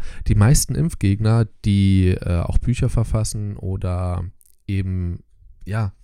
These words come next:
auch inhaltlich starke Schriften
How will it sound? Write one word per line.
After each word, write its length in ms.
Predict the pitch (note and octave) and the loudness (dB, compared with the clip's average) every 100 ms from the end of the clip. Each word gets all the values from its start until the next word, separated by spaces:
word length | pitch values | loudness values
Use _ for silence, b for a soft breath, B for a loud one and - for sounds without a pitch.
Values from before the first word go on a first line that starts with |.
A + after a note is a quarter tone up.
| _ _ - | _ _ -8
auch 200 | G#2+ - - | -8 -8 -6
inhaltlich 920 | C#3+ C#3 G#2 G2+ - G#2 G#2+ - - | -4 -2 -4 -6 -8 -6 -6 -8 -16
starke 600 | - - G2 A2 - F#2 - - - - - - - - - - _ | -16 -10 -8 -8 -6 -6 -8 -14 -18 -18 -18 -20 -20 -20 -20 -20 _
Schriften 640 | - - C#3 - - F2+ | -12 -2 -2 -2 -10 -14